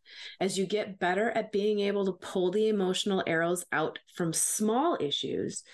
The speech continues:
you can start to shift that to look at the big issues,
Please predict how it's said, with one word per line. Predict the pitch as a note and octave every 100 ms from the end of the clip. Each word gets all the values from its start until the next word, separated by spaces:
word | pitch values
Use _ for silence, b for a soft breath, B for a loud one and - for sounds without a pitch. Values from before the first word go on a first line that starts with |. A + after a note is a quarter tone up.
| B B B
you | G#3+
can | A3 A3+
start | G#3+ G3+ F3 -
to | B3+
shift | - F#3 -
that | F#3 -
to | F#3+
look | D#3+ D#3
at | F3
the | -
big | F#3+ G#3 G3
issues, | - D3+ - E2 -